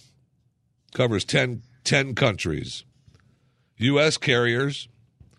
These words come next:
Sprint announced on Friday it would offer customers loaner devices.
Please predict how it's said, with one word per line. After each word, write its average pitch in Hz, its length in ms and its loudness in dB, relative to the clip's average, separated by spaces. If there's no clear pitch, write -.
Sprint - 420 -2
announced 123 340 0
on 120 140 2
Friday 123 400 2
it 127 80 2
would 113 100 2
offer 113 300 0
customers 110 500 -2
loaner 110 380 0
devices. 104 720 -2